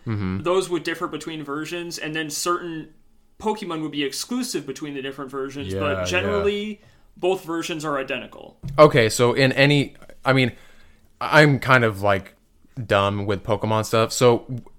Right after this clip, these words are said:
Speaker 1: I know almost every, like, main title game, there's always option one and option two. Do they always have the same starting Pokemon?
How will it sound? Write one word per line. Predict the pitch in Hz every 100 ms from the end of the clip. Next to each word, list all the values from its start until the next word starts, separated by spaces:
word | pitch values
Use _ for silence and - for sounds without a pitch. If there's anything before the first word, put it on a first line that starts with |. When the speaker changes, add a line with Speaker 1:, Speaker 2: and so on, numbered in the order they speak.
| 135
Speaker 1:
I | 143
know | 143 131 - -
almost | 143 139 -
every, | 135 139 147 120 98
like, | 123 104 95 98
main | 104 107 117
title | 117 127 135
game, | 131 139 143
there's | 123 113
always | 120 117 113 - - _ _ _ -
option | 123 - 120
one | 117
and | 113
option | 104 101 - 98
two. | 110 104 113 120 - - -
Do | 120
they | 123
always | - 117 123
have | 127 113
the | 107
same | 110 104
starting | - 98 104
Pokemon? | 117 120 117 120 131